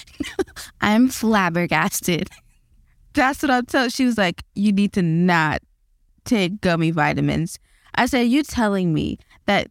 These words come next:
Speaker 2: things that are supposed to be good for you, they're putting, it's made from meat."
Speaker 1: Yeah.
Speaker 2: That is when I realized that America wants us to die. <laughs> Like,
Speaker 1: I mean,
Speaker 2: low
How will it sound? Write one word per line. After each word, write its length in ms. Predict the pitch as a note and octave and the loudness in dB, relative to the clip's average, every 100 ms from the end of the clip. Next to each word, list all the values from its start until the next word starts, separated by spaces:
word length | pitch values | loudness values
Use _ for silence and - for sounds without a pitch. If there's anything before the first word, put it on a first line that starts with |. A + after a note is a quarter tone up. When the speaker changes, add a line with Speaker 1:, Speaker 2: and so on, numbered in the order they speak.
| - | -2
Speaker 2:
things 260 | C#4+ D4+ | 2 2
that 100 | D4+ | 2
are 140 | B3+ A#3 | 0 0
supposed 400 | A#3+ A3+ A#3 A#3 | -2 -2 -2 0
to 80 | A3+ | 0
be 160 | G#3 E3 - | 0 -2 -2
good 240 | G3 G#3 | -2 -2
for 120 | - F3 | -2 0
you, 360 | D#3 F#2 F#2+ - _ _ _ _ _ _ _ _ _ | 2 0 -2 -6 _ _ _ _ _ _ _ _ _
they're 160 | - G#3+ | -2 0
putting, 260 | A3 A#3 - _ - | 0 0 -2 _ -4
it's 240 | G#3+ - | -4 2
made 260 | A3 G#3+ A#3+ | 2 2 0
from 320 | - G3+ F#3+ | 0 0 2
meat." 500 | G#3 G#3+ - - - - _ _ _ _ | 2 2 -2 -8 -18 -20 _ _ _ _
Speaker 1:
Yeah. 180 | F3+ F3 A3 D4 | 0 4 4 4
Speaker 2:
That 40 | F4 | 2
is 80 | |
when 160 | C#4 C4 | 2 2
I 100 | A#3 | 2
realized 600 | G#3 G3+ A3+ A3 G3 G#3 | 2 0 0 0 0 0
that 200 | F#3+ E3+ - _ - | -2 -2 -6 _ 0
America 880 | G3+ G3+ G#3 A3 - B3 A#3 A#3 B3+ _ _ _ _ _ _ _ _ _ _ _ _ | 2 4 4 2 0 0 0 0 -4 _ _ _ _ _ _ _ _ _ _ _ _
wants 400 | G3+ G#3 G#3+ G#3+ | -4 0 2 0
us 220 | - F#3 - | 0 -2 -4
to 120 | - | -4
die. 400 | G3+ F#3+ - A1+ G3 | 0 0 -2 -4 -8
<laughs> 40 | - - | -14 -2
Like, 340 | F4 D#4+ - - - - - - _ - | 2 2 0 -4 -8 -20 -20 -20 _ -2
Speaker 1:
I 140 | A3 | 2
mean, 440 | G#3 G3+ G3 F#3+ - _ - F#3+ | 2 4 4 2 0 _ -16 -2
Speaker 2:
low 360 | C4+ B3 C#4 | 2 4 2